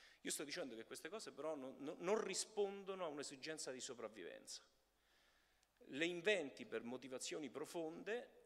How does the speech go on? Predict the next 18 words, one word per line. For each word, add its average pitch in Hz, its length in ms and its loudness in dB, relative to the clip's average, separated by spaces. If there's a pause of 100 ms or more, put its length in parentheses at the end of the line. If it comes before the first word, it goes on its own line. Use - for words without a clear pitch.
(320)
poi 277 480 4
gli 101 140 -8
trovi 101 280 -2
anche 101 220 -6
un 95 120 -8
utilizzo, 107 760 -8
voglio 90 300 -10
dire, 87 200 -8
magari 98 380 -2
ce 95 160 -6
ne 90 80 -8
trovi 87 240 -8
vari, 98 480 0
magari 101 280 -10
continui 95 340 -14
a 95 40 -10
costruirci, 110 760 -10 (140)
però, - 260 -6